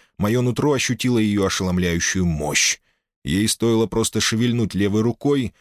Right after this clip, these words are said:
как я, сам того от себя не ожидая, отпрыгнул в бок. «Неплохо», преподавательница все с тем же холодом произнесла одними лишь губами.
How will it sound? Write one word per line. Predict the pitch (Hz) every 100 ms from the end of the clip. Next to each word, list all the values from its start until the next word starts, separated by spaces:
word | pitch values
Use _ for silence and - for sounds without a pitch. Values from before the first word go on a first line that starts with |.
| -
как | 107 123
я, | 117
сам | - 117
того | 107 101 104
от | -
себя | 98 98
не | 95
ожидая, | 92 90 92 123 113 92 -
отпрыгнул | 85 - 104 87 92
в | 80
бок. | 76 78 78 - - - _ _ _ _ - - - _
«Неплохо», | 220 233 254 196 175 - 226 - _ _ -
преподавательница | 120 123 135 185 180 160 143 - 139 110 -
все | 117
с | 107
тем | 127 113
же | 104
холодом | - 165 151 110 110
произнесла | - 98 85 98 - 104
одними | 90 90 90
лишь | 87 82
губами. | 90 82 73 71 73 71